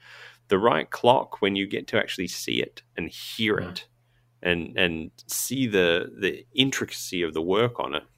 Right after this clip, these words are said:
Speaker 2: Hmm.
Speaker 1: all of a sudden it makes people fall in love and they're like, "I want this in my house.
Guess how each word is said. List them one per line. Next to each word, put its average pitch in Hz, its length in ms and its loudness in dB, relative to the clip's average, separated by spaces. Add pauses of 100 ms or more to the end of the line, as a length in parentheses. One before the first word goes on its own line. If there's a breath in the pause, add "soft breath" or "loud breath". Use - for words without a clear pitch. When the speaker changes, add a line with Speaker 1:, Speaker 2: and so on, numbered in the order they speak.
(580)
Speaker 2:
Hmm. 92 240 -8
Speaker 1:
all 120 180 8
of 117 60 4
a 98 60 0
sudden 90 360 0
it - 120 -2
makes 92 180 -4
people 104 220 -2
fall 127 300 4
in 135 60 2
love 151 240 2
and 85 80 -4
they're 82 100 0
like, - 180 2
"I 95 60 6
want 104 260 4
this - 160 -6
in 117 80 -2
my 110 120 2
house. - 500 -2